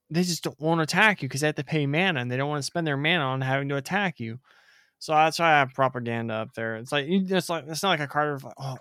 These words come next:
I saw my second and third Propaganda, let's go." It's like, it's not that. But, um, it's just so, it's,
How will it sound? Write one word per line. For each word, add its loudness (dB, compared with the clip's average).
I -10
saw -2
my 4
second 2
and 2
third 2
Propaganda, 2
let's -2
go." 4
It's -10
like, -16
it's -8
not -4
that. -6
But, 0
um, 0
it's 0
just -6
so, 2
it's, -4